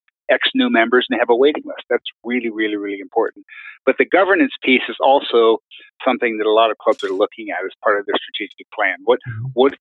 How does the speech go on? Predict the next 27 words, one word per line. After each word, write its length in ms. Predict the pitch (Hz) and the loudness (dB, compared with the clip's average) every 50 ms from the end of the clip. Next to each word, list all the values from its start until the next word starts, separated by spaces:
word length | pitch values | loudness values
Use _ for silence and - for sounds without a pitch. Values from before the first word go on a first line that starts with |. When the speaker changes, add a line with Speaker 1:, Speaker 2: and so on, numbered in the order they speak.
| - - | -6 -4
Speaker 1:
can 140 | 175 170 156 | -2 0 2
we 200 | 156 156 143 123 | 2 2 2 2
do 260 | - 117 113 113 117 110 | 2 2 4 4 4 2
to 80 | 107 | 0
make 220 | 98 101 101 101 - | 0 -2 -2 -2 0
sure 420 | - - - 120 113 113 113 107 95 | 0 0 0 2 4 4 4 4 2
that 200 | 107 104 101 - | 2 0 0 0
we 200 | 104 107 107 107 | -4 -6 -2 0
are 120 | 104 101 98 - | 0 0 0 0
governing 380 | - 110 101 110 110 107 104 101 | 0 0 0 0 -4 -6 -4 -2
ourselves 560 | 98 98 95 - - 110 101 98 101 95 - - - - _ _ _ _ _ | -2 -2 -2 0 0 2 2 2 2 0 -2 -8 -20 -20 _ _ _ _ _
properly, 680 | - - 120 113 113 - 123 120 117 117 117 117 113 - _ _ _ _ _ _ _ _ | 0 2 2 2 2 0 0 0 2 2 0 0 -2 -6 _ _ _ _ _ _ _ _
in 180 | - 113 110 104 - - | -12 -10 -10 -8 -6 0
tune 320 | - 156 151 143 139 131 | 2 4 6 6 6 4
with 80 | 123 104 - | 2 2 2
what 200 | 113 104 110 117 | 2 2 4 4
other 140 | 113 117 117 | 4 2 0
clubs 320 | - - 127 120 113 - - 120 | 0 2 2 2 2 0 -4 -8
are 80 | 113 - | -4 0
doing 400 | 123 120 120 120 120 117 117 - | 0 0 0 0 -2 -4 -6 -6
in 140 | 107 104 | -6 -6
a 60 | 107 104 | -2 2
way 260 | 110 117 120 120 117 | 4 4 4 4 4
that 300 | 113 113 113 113 113 104 | 4 4 2 2 0 0
will 240 | 107 110 104 101 104 | -2 0 0 0 0
allow 280 | 107 110 110 110 117 | 2 4 4 4 4
us 80 | 107 | 2